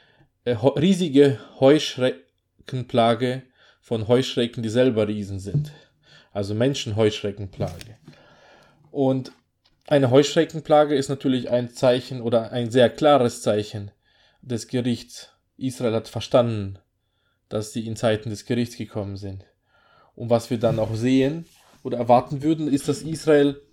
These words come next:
offensichtlich Buße tut. Ich sage offensichtlich, weil wir erst die Verse lesen, in Kap-,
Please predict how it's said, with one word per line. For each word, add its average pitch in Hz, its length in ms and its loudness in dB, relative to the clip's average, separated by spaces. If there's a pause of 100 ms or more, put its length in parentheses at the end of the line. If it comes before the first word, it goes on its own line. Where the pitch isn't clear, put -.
offensichtlich 135 680 -4
Buße 107 320 -12
tut. - 180 -16
Ich 117 80 -12
sage 123 220 -4
offensichtlich, 143 440 -6
weil 113 160 0
wir 113 80 -2
erst 110 220 -6
die 117 60 -14
Verse 135 360 -6
lesen, 135 440 -4
in - 120 -16
Kap-, - 220 -12